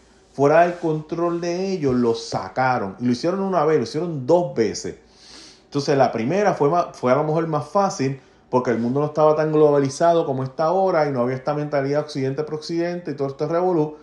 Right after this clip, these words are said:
Pero ya en la segunda ocasión, cuando yo quiero volver nuevamente, y también tardaron mucho, ¿me entiendes? Eso también hay que reconocerlo, porque el caso del exilio,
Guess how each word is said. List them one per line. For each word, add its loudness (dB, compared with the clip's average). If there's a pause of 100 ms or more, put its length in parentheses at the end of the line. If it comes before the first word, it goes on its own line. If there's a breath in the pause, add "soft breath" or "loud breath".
(540 loud breath)
Pero 2
ya 2
en 2
la 2
segunda 2
ocasión, 2
cuando -2
yo -2
quiero 2
volver 2
nuevamente, -2
y -6
también -2
tardaron 2
mucho, -2 (380)
¿me -18
entiendes? -6
Eso -10
también -2
hay -8
que -4
reconocerlo, -4 (380 loud breath)
porque 0
el -4
caso -2
del 2
exilio, -2